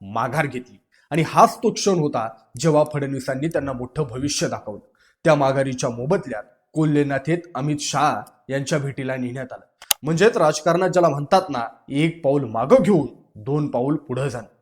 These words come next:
यानंतर विवेक कोल्हेंनी स्वतःचं राजकारण स्वतंत्र मार्गाने सिद्ध करण्याचा प्रयत्न केला. ते उभे राहिले नाशिक शिक्षक मतदारसंघातून अपक्ष उमेदवार म्हणून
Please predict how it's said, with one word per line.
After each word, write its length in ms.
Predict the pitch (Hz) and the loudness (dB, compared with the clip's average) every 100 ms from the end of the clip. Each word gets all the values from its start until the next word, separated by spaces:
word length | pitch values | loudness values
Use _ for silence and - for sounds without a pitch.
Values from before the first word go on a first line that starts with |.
| _ _ - | _ _ 0
यानंतर 440 | 165 214 214 233 226 | 6 6 6 6 6
विवेक 320 | 196 220 226 | 6 2 4
कोल्हेंनी 400 | 196 190 190 220 | 6 6 4 2
स्वतःचं 420 | 202 185 185 214 | 0 0 2 2
राजकारण 440 | 180 - 180 196 | 0 0 0 0
स्वतंत्र 460 | 180 175 196 196 196 | 0 0 0 0 2
मार्गाने 380 | 156 147 156 - | 0 0 -2 -2
सिद्ध 300 | - 147 170 | -4 -2 -2
करण्याचा 420 | 143 131 135 165 | -2 -4 -4 -4
प्रयत्न 360 | - 135 - 131 | -4 -8 -8 -12
केला. 220 | 120 - _ _ _ - | -14 -20 _ _ _ 0
ते 40 | |
उभे 280 | 156 143 185 | 2 4 4
राहिले 320 | 165 131 120 - _ - | 4 2 -6 -12 _ -8
नाशिक 400 | 120 135 - 170 | -4 -4 -4 -6
शिक्षक 400 | - - 160 139 | -8 -6 -6 -4
मतदारसंघातून 720 | 127 143 135 127 120 120 151 | -4 -4 -4 -4 -6 -4 -4
अपक्ष 360 | 127 165 165 170 | -2 -2 0 -2
उमेदवार 360 | 127 123 120 | -2 -4 -6
म्हणून 220 | 110 104 | -8 -14